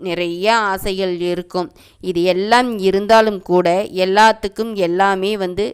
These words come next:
கிடைக்கும் அப்படின்னு நம்ம சொல்ல முடியாது இல்லைங்களா? ஒரு சிலருக்கு இந்த வாய்ப்பு கிடைச்சிச்சு அப்படிங்கும்போது அதை வந்து பயன்படுத்திட்டோம்னா நிச்சயம் நாம நினைத்தது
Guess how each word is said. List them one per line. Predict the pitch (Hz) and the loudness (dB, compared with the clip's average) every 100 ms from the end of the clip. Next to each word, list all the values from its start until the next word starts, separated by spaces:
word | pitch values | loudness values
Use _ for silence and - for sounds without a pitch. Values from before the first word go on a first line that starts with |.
| _ _ _ - | _ _ _ -8
கிடைக்கும் | 190 190 196 196 | -6 -4 -4 -2
அப்படின்னு | 165 180 208 214 | -2 -2 -2 -4
நம்ம | 180 175 | -2 -2
சொல்ல | 180 170 185 | -2 2 2
முடியாது | 190 180 175 170 | 2 2 0 0
இல்லைங்களா? | 170 165 175 180 160 _ _ _ _ | -4 -2 2 2 2 _ _ _ _
ஒரு | - 226 233 277 339 | 0 6 8 8 4
சிலருக்கு | 294 247 240 214 190 233 285 - | 0 2 4 4 0 -2 -4 -4
இந்த | 185 196 196 190 | -6 -6 2 2
வாய்ப்பு | 180 190 247 277 254 | 4 4 2 0 -4
கிடைச்சிச்சு | - 185 196 - - 220 | 0 0 0 -4 -2 2
அப்படிங்கும்போது | 202 - 180 185 180 160 170 185 - _ _ | 4 2 -2 0 -2 2 2 2 -4 _ _
அதை | 185 180 185 180 | 0 2 2 2
வந்து | 185 208 - | 2 0 0
பயன்படுத்திட்டோம்னா | 202 185 214 240 214 196 180 165 165 165 175 - - _ _ | 2 2 0 0 2 0 0 -2 0 -2 -2 -4 -6 _ _
நிச்சயம் | 262 262 370 349 330 | -10 -4 0 2 2
நாம | 285 226 208 196 | 2 2 4 0
நினைத்தது | 185 185 196 196 190 180 | 0 -2 -4 -4 -6 -6